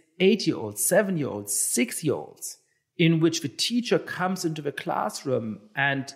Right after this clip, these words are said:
tells kids, "Hey, you are white, you go over there. You are Latino, you go over there.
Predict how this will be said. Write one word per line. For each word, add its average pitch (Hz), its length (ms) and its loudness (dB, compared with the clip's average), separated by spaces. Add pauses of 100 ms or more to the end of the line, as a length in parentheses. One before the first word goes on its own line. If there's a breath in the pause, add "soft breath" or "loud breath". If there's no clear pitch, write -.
tells 240 440 0
kids, - 300 -4
"Hey, 131 400 -2 (260 loud breath)
you 196 320 4
are 180 140 6
white, 143 440 -2
you 131 80 -8
go 120 240 0
over 107 160 -4
there. 101 320 -10
You 165 220 2
are 190 60 2
Latino, 147 460 -2
you 120 180 -8
go 120 260 -4
over 110 200 -4
there. 101 300 -6